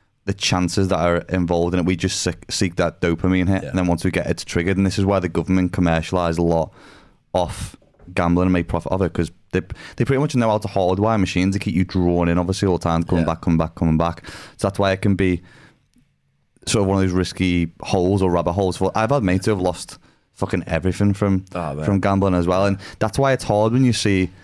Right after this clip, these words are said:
Speaker 1: the gambling websites like, "Fucking, yeah, ga-, gamble responsibly." <laughs> That fucking doesn't happen.
Speaker 2: Yeah.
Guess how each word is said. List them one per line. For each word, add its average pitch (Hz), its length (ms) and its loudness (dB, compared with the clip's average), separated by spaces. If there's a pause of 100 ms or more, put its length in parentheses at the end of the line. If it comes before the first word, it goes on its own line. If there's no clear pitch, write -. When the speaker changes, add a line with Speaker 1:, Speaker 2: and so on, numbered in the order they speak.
(680)
Speaker 1:
the 104 140 -2
gambling 104 340 2
websites 104 220 -4
like, 82 260 -4 (460)
"Fucking, 101 400 -4
yeah, - 200 -8 (160)
ga-, 113 260 -2
gamble 120 240 2
responsibly." 104 640 0
<laughs> - 40 -20 (400)
That 104 120 2
fucking 127 280 2
doesn't 104 220 2
happen. 90 260 -2
Speaker 2:
Yeah. 107 320 0